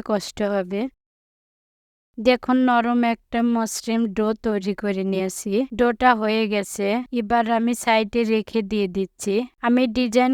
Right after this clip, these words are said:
করার জন্য নিয়ে নিচ্ছি একটা চিরুনি। এবার আমি চিরুনিতে তেল লাগিয়ে নিয়ে নিচ্ছি, তেল দিয়ে নিলে লেগে ধরবে না। এবার আমি এখান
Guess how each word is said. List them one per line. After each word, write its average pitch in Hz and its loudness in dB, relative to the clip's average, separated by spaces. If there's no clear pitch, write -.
করার 233 2
জন্য 233 0
নিয়ে 233 0
নিচ্ছি - -4
একটা - -8
চিরুনি। 196 -2
এবার 247 4
আমি 254 2
চিরুনিতে 240 0
তেল 233 0
লাগিয়ে 220 2
নিয়ে 214 2
নিচ্ছি, 208 -4
তেল 247 4
দিয়ে 247 2
নিলে 226 2
লেগে 214 0
ধরবে 208 0
না। 196 2
এবার 240 6
আমি 247 2
এখান 233 -2